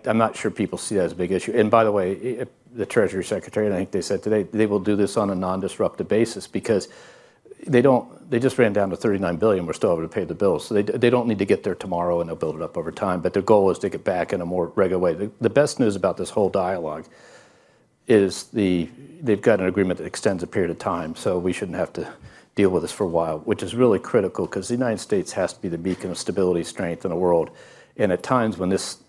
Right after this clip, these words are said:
discussion's going on and you travel the world, ev-, everybody gets fixated on it because the United States is the benchmark of benchmarks. And if it goes kaplooey somehow accidentally, it's a real problem. And so they would get all fixated and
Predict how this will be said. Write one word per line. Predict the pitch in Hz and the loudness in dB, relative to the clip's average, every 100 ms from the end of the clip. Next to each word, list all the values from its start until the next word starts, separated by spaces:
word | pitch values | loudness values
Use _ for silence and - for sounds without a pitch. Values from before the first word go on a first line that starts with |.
| _ | _
discussion's | - - 127 95 101 | -12 -2 0 0 -4
going | - 101 90 90 | -4 -2 -2 -6
on | 92 113 101 95 | -4 -2 -2 -2
and | 90 | -4
you | |
travel | 90 - 98 90 | -2 0 0 -2
the | |
world, | 85 98 92 87 - - _ _ - | -2 2 2 0 -8 -20 _ _ -2
ev-, | 123 - | 0 2
everybody | 127 135 123 | 0 2 0
gets | 98 - | 0 -4
fixated | - 117 - 69 67 | -2 -2 -2 -6 -6
on | - - | -10 -12
it | - - - - | -18 -20 -16 -8
because | 90 107 90 | -2 0 0
the | |
United | 104 101 | -2 -2
States | - 101 90 | 2 0 2
is | 123 110 98 - | 0 0 -2 -10
the | - 92 | -6 -6
benchmark | 85 95 - 101 85 85 - | 0 0 0 -4 -2 -4 -8
of | 90 | -4
benchmarks. | 101 107 - 73 - - | -2 -2 -4 -10 -10 -8
And | 85 | -6
if | 80 | -4
it | 90 | 2
goes | 107 87 - - | 2 2 -4 -10
kaplooey | - - 104 95 | -10 0 2 2
somehow | - 107 90 87 80 - | 0 -6 -4 -4 -4 -2
accidentally, | 95 - 85 98 92 78 | -4 -4 -2 -2 -2 -6
it's | 95 - | -6 -4
a | |
real | 131 123 | -2 -2
problem. | - 120 - | -2 -6 -6
And | - 90 | -6 -2
so | 113 | 0
they | 98 101 | 2 0
would | 101 | 2
get | 98 | 2
all | 101 | 2
fixated | - 98 - 107 98 | 2 -4 0 0 0
and | 87 | -2